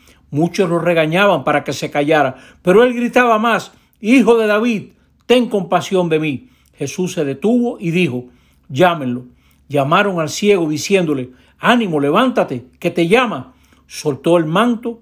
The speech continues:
dio un salto y se acercó a Jesús. Jesús le dijo:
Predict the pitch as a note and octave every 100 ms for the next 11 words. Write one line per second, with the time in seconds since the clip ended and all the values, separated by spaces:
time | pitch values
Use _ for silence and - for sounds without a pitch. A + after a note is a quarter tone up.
0 | _ C3+ D#3+ E3+ D#3+ - G3+ G3+ G3+ F#3
1 | - _ _ - D3+ - D#3+ C#3 C#3+ -
2 | E3+ D#3 C#3+ - E3 - _ _ _ _
3 | _ _ D#3+ - A3 G#3 G3+ A3 D3 C3